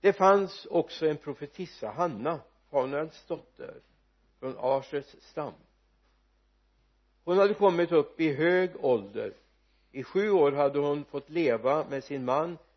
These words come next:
efter sin tid som jungfru. Och nu var hon änka, åttiofyra år gammal. Hon lämnade aldrig templet, utan tjänade Gud med fastor och böner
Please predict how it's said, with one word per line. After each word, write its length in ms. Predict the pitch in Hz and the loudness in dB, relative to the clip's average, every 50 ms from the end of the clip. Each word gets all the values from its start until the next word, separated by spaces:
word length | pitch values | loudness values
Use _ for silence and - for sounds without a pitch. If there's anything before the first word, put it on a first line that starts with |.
| _ _ | _ _
efter 380 | - 139 139 139 - - 139 127 - _ _ _ _ _ _ _ _ _ | -6 -6 -6 -4 -6 -8 -10 -10 -10 _ _ _ _ _ _ _ _ _
sin 220 | - - 151 147 | -8 -6 -6 -6
tid 300 | 143 - 131 123 117 113 | -6 -8 -8 -8 -10 -10
som 200 | - - 123 120 | -12 -12 -8 -6
jungfru. 520 | 127 156 160 156 135 - - 175 156 101 - - _ _ _ _ _ _ _ _ _ _ _ _ _ _ _ | -4 -2 -2 -4 -6 -10 -12 -10 -10 -10 -10 -14 _ _ _ _ _ _ _ _ _ _ _ _ _ _ _
Och 140 | - - 190 | -2 0 2
nu 140 | 165 139 120 | 2 2 2
var 140 | 110 117 120 | 2 0 -2
hon 120 | 123 131 | -2 -2
änka, 420 | 151 147 127 104 _ - 151 131 - _ _ _ _ _ _ _ _ _ _ _ _ _ _ _ _ - | -4 -6 -8 -10 _ -8 -8 -8 -10 _ _ _ _ _ _ _ _ _ _ _ _ _ _ _ _ 0
åttiofyra 840 | 160 160 156 160 - - - 156 139 - 190 180 147 117 117 135 131 | 2 2 2 2 0 -6 -6 -6 -6 -4 -6 -6 -4 -2 0 0 2
år 100 | 120 110 | 0 0
gammal. 480 | 107 123 123 117 101 - - - - - _ _ _ _ _ _ _ _ _ _ _ _ _ _ _ _ _ _ _ | 0 -2 -2 -2 -4 -10 -16 -18 -20 -20 _ _ _ _ _ _ _ _ _ _ _ _ _ _ _ _ _ _ _
Hon 200 | - 151 147 156 | -6 -4 -2 2
lämnade 520 | 170 196 190 170 139 139 147 147 160 160 | 4 4 4 4 4 0 2 4 2 2
aldrig 640 | - - 180 185 175 160 147 147 165 175 190 190 - | 4 4 4 6 6 4 2 0 -2 0 0 -2 0
templet, 580 | - 156 127 107 92 - _ - 107 98 90 - _ _ _ _ _ _ _ - | -2 -2 -2 -4 -6 -12 _ -12 -10 -10 -10 -12 _ _ _ _ _ _ _ -12
utan 320 | 147 139 - - 135 131 123 | -12 -8 -4 -4 -4 -4 -6
tjänade 680 | - - - 180 180 160 123 120 139 147 147 156 160 | -8 -6 0 0 2 2 2 0 -2 -2 -2 -4 -4
Gud 360 | 131 117 127 139 160 156 139 | -6 -6 -6 -4 -4 -6 -6
med 160 | 117 104 101 | -8 -8 -6
fastor 520 | - 151 156 139 - - - - 139 139 147 | -2 -2 -4 -4 -4 -10 -16 -12 -8 -4 -4
och 120 | 147 143 | -2 0
böner 540 | 151 160 156 131 98 104 113 117 117 113 | 2 4 4 4 2 -2 -4 -4 -4 -4